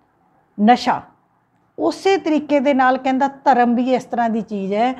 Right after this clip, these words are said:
ਧਰਮ ਦੇ ਨਾਮ ਦੇ ਉੱਤੇ ਲੋਕਾਂ ਦੇ ਦਿਮਾਗ ਖਰਾਬ ਹੋ ਜਾਂਦੇ ਹਨ, ਲੋਕੀ ਗਲਤ ਕੰਮ ਕਰਨ ਲਈ ਭੜਕ ਜਾਂਦੇ ਹਨ, ਲੋਕ ਗਲਤ ਕੰਮ ਕਰਨ ਲਈ ਤਿਆਰ ਹੋ ਜਾਂਦੇ ਹਨ। ਇਸ ਲਈ ਕਾਰਲ ਮਾਰਕਸ ਆਪਣੇ ਸਮਾਜ ਦੇ ਵਿੱਚ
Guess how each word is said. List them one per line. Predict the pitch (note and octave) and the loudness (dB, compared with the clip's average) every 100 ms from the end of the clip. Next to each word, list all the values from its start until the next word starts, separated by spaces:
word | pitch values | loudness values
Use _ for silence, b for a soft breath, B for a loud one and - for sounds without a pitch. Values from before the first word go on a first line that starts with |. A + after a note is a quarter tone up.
| B B B | B B B
ਧਰਮ | D4 C4 B3 C4+ | 2 4 4 0
ਦੇ | C4 B3+ | 0 0
ਨਾਮ | G3+ F#3+ G#3 G#3+ | -2 -4 -4 -2
ਦੇ | G#3 | -4
ਉੱਤੇ | G3 - A#3 | -4 -6 -4
ਲੋਕਾਂ | F#3+ G3 G3 G#3 | -4 -4 -2 -2
ਦੇ | G#3 | 0
ਦਿਮਾਗ | F3 F#3 F#3+ G3+ - | 0 0 -2 -2 -4
ਖਰਾਬ | F3+ F#3+ G#3+ | -2 0 2
ਹੋ | B3 | 2
ਜਾਂਦੇ | A#3+ B3 A#3+ C4 | 2 2 2 2
ਹਨ, | D4 D4 - _ _ _ - | 2 0 -8 _ _ _ -2
ਲੋਕੀ | G#3+ A#3 A#3 A#3 | 2 2 2 -2
ਗਲਤ | F3 G#3+ A3+ | 0 0 -2
ਕੰਮ | - A#3 A3+ | 0 0 0
ਕਰਨ | A3+ A3 A3+ | 0 0 0
ਲਈ | A3 A3+ | 0 0
ਭੜਕ | A3 - G#3+ - | -2 0 0 0
ਜਾਂਦੇ | G3+ A#3+ A3 B3+ | 0 0 2 2
ਹਨ, | C4+ C#4 C4+ B B | 2 -2 -4 B B
ਲੋਕ | A3 A#3 A#3 | 0 0 0
ਗਲਤ | G3 A#3 A#3+ | -2 -2 -2
ਕੰਮ | A#3+ G#3+ G#3+ | -2 -2 -2
ਕਰਨ | G#3 G3+ G3+ | -4 -4 -2
ਲਈ | G#3 | -4
ਤਿਆਰ | G#3 G#3+ F#3+ F3+ | -2 0 0 0
ਹੋ | F#3+ | -2
ਜਾਂਦੇ | D#3+ C#3+ C#3 C3 | -4 -4 -6 -10
ਹਨ। | C#3 C3 _ _ _ - | -12 -16 _ _ _ -6
ਇਸ | C#4 D4 | -2 0
ਲਈ | D#4 | 0
ਕਾਰਲ | D#4 B3 A#3 A#3+ | 2 2 4 2
ਮਾਰਕਸ | A#3+ B3 B3 - | 0 0 -4 -8
ਆਪਣੇ | A#3 B3+ B3 | -6 -2 -2
ਸਮਾਜ | B3 A3+ G#3 G#3+ G3 | -2 -2 0 0 -2
ਦੇ | G3+ | -2
ਵਿੱਚ | F3+ A3 - D4 | -2 -2 -2 -2